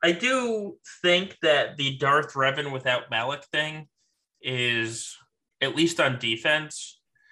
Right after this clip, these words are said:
like, it was tested, and I think that's going to stop. <laughs> Or it should stop, really, especially, especially in the top,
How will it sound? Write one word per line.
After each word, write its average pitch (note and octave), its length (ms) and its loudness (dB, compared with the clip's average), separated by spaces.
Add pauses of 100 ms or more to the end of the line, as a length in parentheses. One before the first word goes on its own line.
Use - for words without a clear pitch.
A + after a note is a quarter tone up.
(300)
like, C3+ 340 -2
it G3+ 140 2
was F#3 200 -2
tested, D#3 640 -4 (1120)
and C#3+ 140 2
I C#3+ 120 4
think C3 400 -2
that's A#2+ 300 2
going G#2+ 240 -6
to - 140 -20
stop. - 540 -10
<laughs> - 40 -20 (880)
Or - 240 0
it F3+ 100 2
should E3+ 260 0
stop, - 360 -4 (240)
really, G#2+ 340 -2 (400)
especially, C#3+ 680 2 (380)
especially G#3 480 2
in C3+ 80 -2
the A2 80 -4
top, A2+ 380 -2